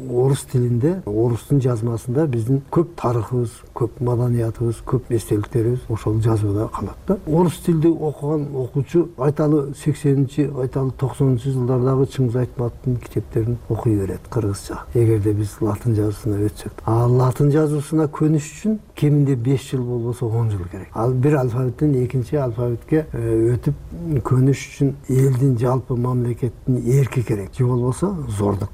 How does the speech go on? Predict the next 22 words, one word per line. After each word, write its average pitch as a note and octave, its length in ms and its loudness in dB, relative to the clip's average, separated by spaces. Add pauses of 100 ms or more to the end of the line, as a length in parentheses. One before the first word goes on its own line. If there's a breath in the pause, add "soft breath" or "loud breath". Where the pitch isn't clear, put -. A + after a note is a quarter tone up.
керек. G2 240 -4 (160)
Мына D3+ 180 4
зордукту A2 560 2
биз B2+ 200 2
башыбыздан A2+ 640 0
өткөргөнбүз. A2+ 720 0
Биздин A2 280 -2
ата A2 180 -2
бабалар G#2+ 540 2
бир A#2+ 120 2
миң A2+ 100 4
тогуз A#2 240 0
жүз - 80 -12
кыркынчы A#2+ 480 0
жылы A#2 240 4 (100)
орус A#2+ 460 2
жазуусуна A#2+ 520 0 (160)
өтүп, A3 180 0 (140)
кыргыз C#3+ 480 0
тилине D#3 300 0
кереги C#3+ 500 0
жок D#3 200 -2